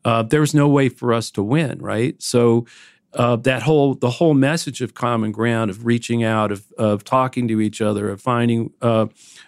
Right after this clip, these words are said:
ways of, uh, uh, you know, where we actually, you know, uh, Jones literally looked, uh, uh, spoke directly to the, to the people in the, uh,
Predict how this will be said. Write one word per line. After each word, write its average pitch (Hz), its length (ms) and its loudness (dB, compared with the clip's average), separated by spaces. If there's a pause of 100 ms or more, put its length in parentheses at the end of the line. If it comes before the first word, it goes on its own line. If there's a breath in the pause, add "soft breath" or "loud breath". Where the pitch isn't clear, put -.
(100)
ways 117 280 2
of, 120 160 -2 (240 loud breath)
uh, 147 60 2 (140)
uh, 156 180 4
you 160 200 0
know, 135 120 2
where 135 180 2
we 139 200 4
actually, 131 580 -2
you 135 80 2
know, 120 160 0 (220)
uh, 139 60 -6 (260)
Jones 131 500 0
literally 127 720 2 (340 loud breath)
looked, 127 400 -2 (220)
uh, 117 300 2 (340)
uh, 123 80 2 (100)
spoke - 380 -2
directly 131 480 2
to 117 140 2
the, 110 220 0 (400 soft breath)
to 131 100 2
the 113 80 4
people 135 360 0
in 117 100 2
the, 110 120 0
uh, 117 140 0